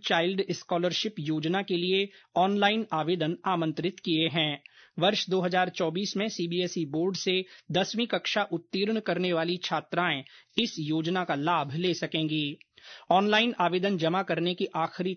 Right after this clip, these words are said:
तारीख तेईस दिसंबर है। विवरण, पात्रता शर्तें और ऑनलाइन आवेदन पत्र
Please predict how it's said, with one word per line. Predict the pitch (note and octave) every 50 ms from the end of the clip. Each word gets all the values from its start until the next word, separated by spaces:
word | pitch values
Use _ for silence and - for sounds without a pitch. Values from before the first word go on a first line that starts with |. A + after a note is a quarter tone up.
| -
तारीख | E3+ D3+ D3 D3+ F3 D#3 - - _ - _ _ _ -
तेईस | F#3 F#3 G3+ G#3+ - -
दिसंबर | D#3 D#3 D#3 - F3 D#3 D#3+ D#3+ D#3+ D#3
है। | B2 D#3+ D3+ C#3+ C#3 - _ _ _ _ _ _ -
विवरण, | D#3 D#3 F3+ F3 E3 F3 F3 F3+ G3 G#3 _ _ -
पात्रता | F3 E3 D#3+ - - E3 D#3+ E3+ D#3
शर्तें | D3 - - F3+ F3+ - - F3+ F#3 G3+ - - -
और | D#3+ D#3+ D#3+ - - -
ऑनलाइन | E3 F#3 G3+ G3+ F#3 E3+ F3 F#3 F#3+ - -
आवेदन | D3+ D3 D3+ E3 D#3+ E3+ E3+
पत्र | D#3+ - G3 F3 - _ - C#3+ C#3